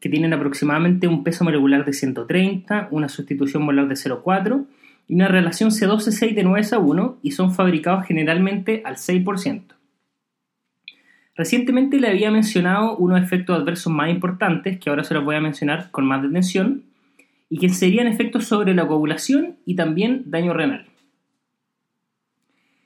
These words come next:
Si bien inicialmente se pensó que con estos almidones con menor peso molecular y sustitución, eh, molecular tam-, eh, sustitución molar, perdón, también menor,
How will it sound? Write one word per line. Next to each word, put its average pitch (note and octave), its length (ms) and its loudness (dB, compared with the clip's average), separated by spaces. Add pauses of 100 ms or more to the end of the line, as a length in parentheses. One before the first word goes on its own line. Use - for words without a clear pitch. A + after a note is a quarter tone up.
(120)
Si - 260 -2
bien C4 360 4
inicialmente F#3 560 2
se G#3 120 0
pensó G#3 560 0 (160)
que D3 140 -2
con C#3 160 2
estos C#3+ 260 0
almidones D#3+ 460 2
con F3+ 360 0
menor C3+ 360 0
peso F3+ 220 -2
molecular E3 560 0
y C#3 80 -4
sustitución, C#3+ 720 -4
eh, C#3 280 2
molecular C3+ 480 0
tam-, C#3 280 -4
eh, C3 160 -4
sustitución C#3 560 -4
molar, C#3+ 320 0
perdón, D#3 360 -2
también B2+ 280 -2
menor, E3+ 340 0